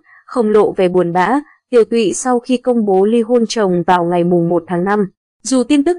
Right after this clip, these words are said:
về cuộc hôn nhân đổ vỡ giữa người đẹp Hồng Kông và Trương Đan Phong đã tràn lan mặt báo, đến nay Hồng Hân vẫn chưa đưa ra thêm bất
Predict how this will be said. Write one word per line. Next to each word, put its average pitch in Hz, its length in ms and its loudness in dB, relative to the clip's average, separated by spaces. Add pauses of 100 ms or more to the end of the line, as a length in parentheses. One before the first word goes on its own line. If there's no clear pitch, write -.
về 240 100 2
cuộc 208 220 0
hôn 262 180 4
nhân 254 200 2
đổ 190 160 2
vỡ 190 320 0
giữa 254 200 -4
người 262 180 2
đẹp 180 200 -2
Hồng 180 260 -4
Kông 220 340 4
và 185 160 -2
Trương 196 220 0
Đan 190 200 -2
Phong 190 300 0
đã 190 140 0
tràn 214 280 -2
lan 196 220 0
mặt 185 180 0
báo, 185 380 2 (240)
đến 214 160 0
nay 269 160 2
Hồng 226 220 -2
Hân 214 320 0
vẫn 208 260 0
chưa 233 200 0
đưa 196 140 2
ra 190 220 -2
thêm 196 300 0
bất 285 120 0